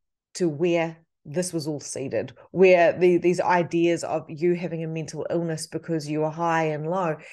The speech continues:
can we go back to that? W-, walk me through it." And this is not to say that what she has been through is, is right or wrong, but this girl has gone from, this is, she started working with me over a year ago.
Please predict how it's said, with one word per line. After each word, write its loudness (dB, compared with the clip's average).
can -2
we -2
go 4
back 0
to -6
that? 0
W-, -8
walk 2
me 2
through 0
it." -6
And 2
this -2
is -2
not 0
to -8
say 2
that 0
what -4
she -6
has -2
been -4
through -2
is, 0
is -2
right 0
or -2
wrong, -6
but 0
this 4
girl 4
has -2
gone -2
from, -8
this -8
is, -2
she -6
started 0
working -2
with -10
me -4
over 0
a 0
year 0
ago. -2